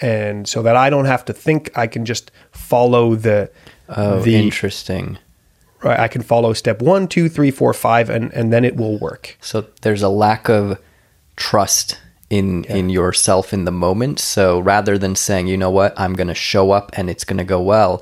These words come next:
Speaker 1: Yes.
Speaker 2: you are balancing in your mind different techniques, points, tips, so-, some stuff as crutches
Speaker 1: Yes.
Speaker 2: so that you, as safety nets.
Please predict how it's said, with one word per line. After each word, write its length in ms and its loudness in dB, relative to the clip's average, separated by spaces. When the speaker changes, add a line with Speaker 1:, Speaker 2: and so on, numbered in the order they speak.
Speaker 1:
Yes. 300 -10
Speaker 2:
you 480 2
are 300 4
balancing 720 0
in 140 2
your 160 0
mind 640 0
different 420 -2
techniques, 640 -2
points, 520 -2
tips, 340 0
so-, 320 -2
some 300 0
stuff 340 0
as 140 -2
crutches 720 -2
Speaker 1:
Yes. 240 -12
Speaker 2:
so 180 2
that 200 2
you, 540 2
as 160 0
safety 400 -2
nets. 420 -10